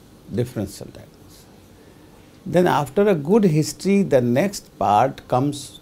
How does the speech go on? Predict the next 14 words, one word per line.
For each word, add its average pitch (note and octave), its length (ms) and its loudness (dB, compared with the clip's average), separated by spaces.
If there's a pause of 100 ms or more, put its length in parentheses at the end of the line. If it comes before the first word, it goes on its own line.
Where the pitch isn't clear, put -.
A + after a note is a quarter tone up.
while A2+ 380 -2
approaching, A#2+ 640 -4
uh, A2 220 -6
to A2 180 -4
a G2+ 40 0
patient A#2+ 540 -6
of G2+ 200 -6
respiratory G#2 580 -6
disease G#2 640 -4 (560)
is A#2+ 200 -2
the C3+ 140 0
examination. F2+ 720 -6 (2500)
And, D#3+ 360 0
uh, E3 360 4